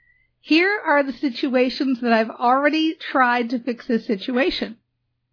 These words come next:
The answer is, "I tend to wait for moments when I'm face-to-face with people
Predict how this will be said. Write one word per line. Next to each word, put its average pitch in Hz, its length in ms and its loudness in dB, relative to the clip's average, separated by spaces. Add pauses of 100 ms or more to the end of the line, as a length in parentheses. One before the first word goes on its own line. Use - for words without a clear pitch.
(120)
The 208 280 0
answer 226 440 -2
is, 190 560 -6
"I 214 140 0
tend 294 440 -4
to 277 140 -2
wait 240 300 0
for 269 120 -2
moments 226 440 2
when 208 100 -4
I'm 202 140 -8
face-to-face 262 720 -6
with 226 140 -6
people - 460 -6